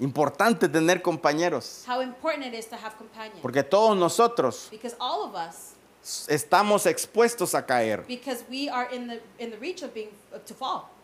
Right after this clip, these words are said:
Speaker 1: Somos personas
Speaker 2: We are people
Speaker 1: que en algún momento
Speaker 2: that in a moment
Speaker 1: podríamos caer.
Speaker 2: we could fall.
Speaker 1: Pero
Speaker 2: But
Speaker 1: qué importante es tener compañeros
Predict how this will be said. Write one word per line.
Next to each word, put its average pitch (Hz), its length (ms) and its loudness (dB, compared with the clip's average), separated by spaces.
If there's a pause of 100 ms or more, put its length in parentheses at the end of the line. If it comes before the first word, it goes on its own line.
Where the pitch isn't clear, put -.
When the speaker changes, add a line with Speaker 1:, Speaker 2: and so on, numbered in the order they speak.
(140)
Speaker 1:
Somos 226 920 4
personas 220 1000 2 (380)
Speaker 2:
We 233 120 -8
are 190 180 -6
people 196 400 -10
Speaker 1:
que 156 80 0
en 165 60 2
algún 160 340 4
momento 233 640 4
Speaker 2:
that 196 160 -4
in 208 120 -8
a 214 40 -12
moment 233 440 -8 (260)
Speaker 1:
podríamos 180 680 6
caer. 196 420 4
Speaker 2:
we 254 80 -8
could 277 180 -8
fall. 311 320 -8 (540)
Speaker 1:
Pero 240 440 6 (380)
Speaker 2:
But 247 260 -4 (280)
Speaker 1:
qué 175 80 4
importante 226 640 4
es 175 80 -2
tener 190 260 2
compañeros 175 720 4